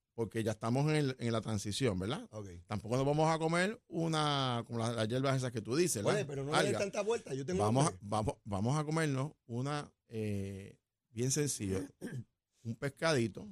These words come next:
Speaker 2: Pescadito, bien.
Speaker 1: Filetito de mero.
Speaker 2: Ajá.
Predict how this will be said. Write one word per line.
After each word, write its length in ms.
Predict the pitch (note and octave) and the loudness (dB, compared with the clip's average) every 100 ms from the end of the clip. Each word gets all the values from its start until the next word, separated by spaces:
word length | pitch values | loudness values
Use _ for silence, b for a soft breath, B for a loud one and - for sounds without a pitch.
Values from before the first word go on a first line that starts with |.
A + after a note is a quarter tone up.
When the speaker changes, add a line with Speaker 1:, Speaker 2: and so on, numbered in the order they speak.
| - | -4
Speaker 2:
Pescadito, 760 | D3+ C#3 E3 E3 E3+ G3 C4 A#3+ | -2 0 0 0 0 0 2 0
bien. 380 | G#3 A3+ C#4 C4+ | 0 0 0 -2
Speaker 1:
Filetito 920 | - B2 A#2+ A2 B2 A#2+ D3+ D#3 - - | -2 4 4 4 2 4 2 2 -6 -10
de 240 | A2 C3 | -2 0
mero. 420 | C3 B2 A#2+ C#3+ D#3+ _ - | 0 0 0 -2 -10 _ -8
Speaker 2:
Ajá. 360 | A#2+ A#2+ F#2 | -4 -4 -6